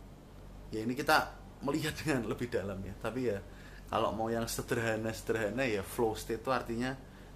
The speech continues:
menyatu, menyatu, menyatu. Oke, kira, kira-kira begitu ya. Eh, semoga bisa dipahami, baik yang ulasan yang permukaan maupun mendalam. Dan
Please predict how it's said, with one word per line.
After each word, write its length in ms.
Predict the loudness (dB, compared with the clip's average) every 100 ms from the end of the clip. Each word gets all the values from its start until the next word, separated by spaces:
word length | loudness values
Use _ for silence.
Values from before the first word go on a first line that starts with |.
| -12 -4
menyatu, 520 | 0 0 0 -4 -8 -8 -12
menyatu, 480 | -8 -4 -6 -6 -10 -10 -8
menyatu. 380 | -8 -10 -12 -14 -14 -14 -16 -16 -16 -16 -14 -14 -14 -16 -18 -10 -8 -4
Oke, 220 | 2 2 6
kira, 140 | 4 4 0
kira-kira 300 | 4 6 6 4
begitu 340 | 2 -2 -2
ya. 120 | -2 -4 -12 -14 -14 -16 -14 -6
Eh, 600 | -2 -2 -2 -4 -4 -4 -6 -12 -16 -14 -14 -14 -14 -16 -16 -16 -16 -16 -16 -16 -10
semoga 420 | -2 0 0 -2
bisa 160 | -4
dipahami, 720 | -6 0 4 4 2 0 -2 0
baik 320 | 0 0 0
yang 140 | -2
ulasan 540 | 2 4 4 4 2 2
yang 120 | 0
permukaan 500 | 0 2 2 4 4
maupun 540 | 4 2 2 2 2 2
mendalam. 420 | 0 2 0 -2 -6 -12 -16 -16 -16 -16 -14 -14 -4
Dan 480 | -2 -2 -2 -4